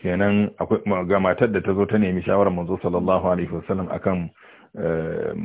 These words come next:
mazaje da suka nemi aurenta. Am-, annabi sallallahu alaihi wasallam bai boye ba. Ya ce, "Wane ga aibinsa, wane ga aibinsa, ki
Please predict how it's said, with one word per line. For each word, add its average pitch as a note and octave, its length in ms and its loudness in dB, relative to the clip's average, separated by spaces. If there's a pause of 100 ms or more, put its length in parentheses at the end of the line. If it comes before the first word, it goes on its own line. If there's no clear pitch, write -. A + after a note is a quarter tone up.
(140)
mazaje F#2+ 420 2
da F2+ 140 0
suka - 200 -6
nemi E2 200 -6
aurenta. E2+ 560 -6 (1400)
Am-, F2+ 180 -6
annabi A2+ 360 4
sallallahu A2+ 320 4
alaihi G#2 160 2
wasallam G#2+ 360 2
bai F#2 400 0
boye G#2+ 360 6
ba. E2+ 200 0 (840)
Ya G#2 160 2
ce, G2+ 100 2
"Wane G#2+ 400 4
ga E2+ 220 2
aibinsa, F2 420 -6
wane G2+ 340 0
ga F2+ 120 -2
aibinsa, E2+ 560 -6
ki A2 100 -6